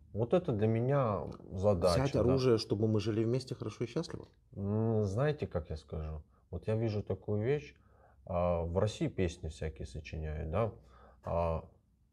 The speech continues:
Speaker 1: про, ну, пат-, патриотизм, ещё что-то такое. Вот. А, ну, Россия великая страна, там ещё что-то. Ну, вот я так образно говорю. Вот.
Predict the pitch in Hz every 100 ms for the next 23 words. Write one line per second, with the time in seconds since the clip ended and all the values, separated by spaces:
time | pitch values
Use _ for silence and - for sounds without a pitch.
0 | _ - 87 _ 101 98 90 87 82 92
1 | 85 82 95 - 95 92 95 92 - 175
2 | 104 82 80 143 - 101 90 - 87 82
3 | - - _ _ _ _ - - _ 85
4 | 80 80 78 76 - _ - - - -
5 | - 87 90 92 85 69 62 - _ _
6 | _ _ 135 90 - - 92 107 - 104
7 | 80 87 110 - 90 80 - _ - -
8 | 82 82 110 - 78 76 90 - - 165
9 | 107 101 - 98 85 - 80 78 76 76
10 | 73 73 78 - - - - 87 82 73